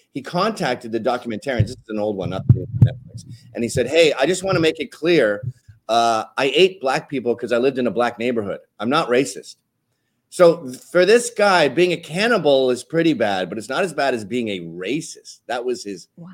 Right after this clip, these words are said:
Speaker 1: big fear. So the, it's amazing how these elitists are able to manipulate almost fifty percent of the population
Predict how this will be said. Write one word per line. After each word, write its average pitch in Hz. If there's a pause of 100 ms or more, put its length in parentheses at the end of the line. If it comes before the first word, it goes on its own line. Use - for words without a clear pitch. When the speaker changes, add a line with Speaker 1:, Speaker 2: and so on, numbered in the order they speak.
(160)
Speaker 1:
big 110
fear. 90 (400)
So 143 (720)
the, 139 (220)
it's 143
amazing 160
how 127
these 110
elitists 120 (340)
are 107
able 120
to 117
manipulate 107 (120)
almost 110
fifty 127
percent 104
of 101
the 95
population 92